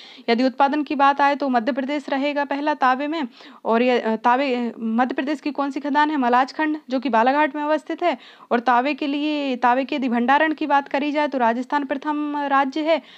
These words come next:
दो हज़ार इक्कीस की जो माइनिंग, अ, डिपार्टमेंट की रिपोर्ट आई थी उसके अनुसार। और ये, यहाँ कौन सी परियोजना चलाई जा रही है राजस्थान में? तांबे के लिए,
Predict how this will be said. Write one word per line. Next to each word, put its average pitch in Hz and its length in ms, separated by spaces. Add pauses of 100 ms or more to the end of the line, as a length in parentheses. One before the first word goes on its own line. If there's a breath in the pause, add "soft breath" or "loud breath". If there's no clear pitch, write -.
(200 loud breath)
दो 240 140
हज़ार 269 260
इक्कीस 285 260
की 294 140
जो 277 120
माइनिंग, 269 500
अ, 269 200
डिपार्टमेंट 269 540
की 269 80
रिपोर्ट 269 280
आई 269 120
थी 269 120
उसके 269 220
अनुसार। 262 380 (360 loud breath)
और 254 80
ये, 262 200
यहाँ 269 240
कौन 277 160
सी 294 120
परियोजना 285 400
चलाई 269 280
जा 277 120
रही 285 140
है 285 60
राजस्थान 269 480
में? 349 160 (380 soft breath)
तांबे 262 240
के 262 100
लिए, 311 320